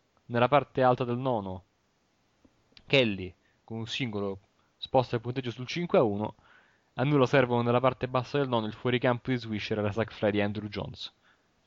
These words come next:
se non altro, come nella partita precedente, a fissare il punteggio sul cinque a tre e mettere la serie in, in parità. E quindi si va a gara tre,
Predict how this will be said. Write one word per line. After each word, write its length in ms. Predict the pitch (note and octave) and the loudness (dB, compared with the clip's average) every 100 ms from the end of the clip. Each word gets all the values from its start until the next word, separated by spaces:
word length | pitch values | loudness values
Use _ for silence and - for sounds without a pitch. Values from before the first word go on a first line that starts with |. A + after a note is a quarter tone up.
| _ - | _ -10
se 180 | - | 2
non 120 | F3 D3 | 4 6
altro, 320 | B2+ - A2 | 6 4 -2
come 160 | B2 | -2
nella 160 | B2 A2+ | 0 2
partita 260 | A2+ C3 A#2+ | 2 4 4
precedente, 500 | C3+ D#3+ B2 G#2+ A2 | 4 4 4 4 0
a 40 | |
fissare 400 | - - A#2 A2 | -2 0 2 2
il 80 | A#2 | 2
punteggio 720 | - - G#2+ G2 G#2+ A#2+ - | -2 -4 -4 -4 -2 -2 -2
sul 460 | - - B2 A2+ G#2+ | -10 -6 -2 2 2
cinque 380 | - C3+ B2 E3 | 0 -2 0 0
a 40 | |
tre 320 | - G#2 G#2 - | 0 0 0 0
e 280 | A2+ G#2+ - _ _ | 0 0 -2 _ _
mettere 640 | - B2 - A#2 A#2 A#2 - _ _ _ _ _ _ | 0 0 0 0 2 0 -6 _ _ _ _ _ _
la 260 | A#2 A2+ - | 2 4 2
serie 640 | - - A2+ G#2+ A2 A2 A2 | 0 2 2 2 2 2 0
in, 280 | - A2+ A2 G#2+ G#2 G#2 | -4 -6 -4 -4 -2 -2
in 520 | A2 A2 A2 G#2+ G#2 | -2 -4 -2 -2 -2
parità. 460 | G#2 A2 A2 G2 E2+ _ _ _ _ _ _ _ _ _ _ _ _ _ _ | 2 0 0 -2 -6 _ _ _ _ _ _ _ _ _ _ _ _ _ _
E 200 | D3 D#3 | -2 0
quindi 300 | - E3+ F3+ | 2 2 2
si 120 | B2 | 2
va 120 | A#2+ | 4
a 40 | A#2 | 4
gara 240 | A#2 A#2 | 2 2
tre, 300 | - C3 - | 2 2 0